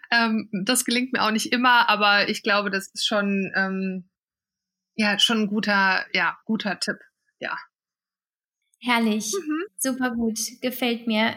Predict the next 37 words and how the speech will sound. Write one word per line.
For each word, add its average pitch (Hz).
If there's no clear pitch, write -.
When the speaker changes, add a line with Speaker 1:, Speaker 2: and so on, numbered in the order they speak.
Speaker 2:
Liebe 311
Tina, 294
ich 262
Speaker 1:
Ja. 277
Speaker 2:
danke 302
dir 269
vom 269
Herzen 330
für 311
deine 269
Zeit, 269
für -
deine 269
Offenheit, 247
Speaker 1:
Ja. 320
Speaker 2:
für 269
die 247
Worte. 262
Super 269
motivierend 247
und 220
unterhaltsam. 226
Äh, -
ich 330
werde 285
all 320
die 277
Kanäle, 233
auf -
denen 254
man 226
dich 220
findet, 208
in 214
die 214
Shownotes 208
packen. 247